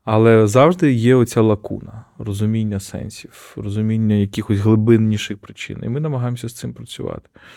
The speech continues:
От, тобто воно народилося як волонтерська ініціатива. Потім, е, організація, е, до якої я залучений близько "Інтерньюз Україна", ми почали шукати,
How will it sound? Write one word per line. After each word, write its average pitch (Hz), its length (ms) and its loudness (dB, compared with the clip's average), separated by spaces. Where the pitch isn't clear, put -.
От, 110 200 0
тобто 139 420 4
воно 175 240 2
народилося 226 540 2
як 180 140 -2
волонтерська 143 540 0
ініціатива. 110 720 -4
Потім, 147 540 -2
е, - 20 -4
організація, 120 1200 -4
е, - 60 -10
до 110 180 -4
якої 101 300 -2
я 95 60 2
залучений 117 520 -2
близько 107 400 -6
"Інтерньюз 104 440 -4
Україна", 110 540 -4
ми 107 140 -6
почали 95 400 -6
шукати, 92 640 -4